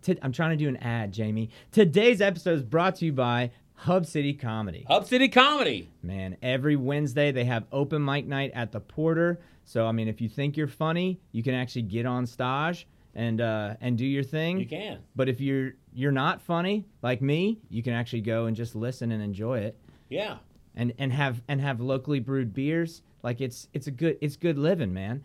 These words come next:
Speaker 1: And then
Speaker 2: Yeah.
Speaker 1: also Sean Patton, like, famous comedian, 'cause Hub City Comedy doesn't play around. There's lots of great local comedians. Like, who,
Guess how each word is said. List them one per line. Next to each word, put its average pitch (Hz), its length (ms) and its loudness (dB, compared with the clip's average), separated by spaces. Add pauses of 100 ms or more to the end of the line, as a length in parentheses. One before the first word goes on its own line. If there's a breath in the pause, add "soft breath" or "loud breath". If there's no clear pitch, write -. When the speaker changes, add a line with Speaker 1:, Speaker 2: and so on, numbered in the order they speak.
(220 loud breath)
Speaker 1:
And 135 80 -2
then 156 80 0
Speaker 2:
Yeah. 127 80 -2
Speaker 1:
also 175 300 4
Sean 156 360 0
Patton, 151 560 -2 (160 loud breath)
like, 101 180 -6
famous 143 540 -2
comedian, 107 560 -2 (100)
'cause 123 120 -6
Hub 170 160 2
City 185 180 -2
Comedy 147 300 -2
doesn't 117 180 0
play 120 200 0
around. 107 280 -2
There's 98 160 -6
lots 131 220 -2
of 120 120 -2
great 117 340 0
local 123 360 -2
comedians. 104 460 -4
Like, 101 140 -8
who, 156 220 -2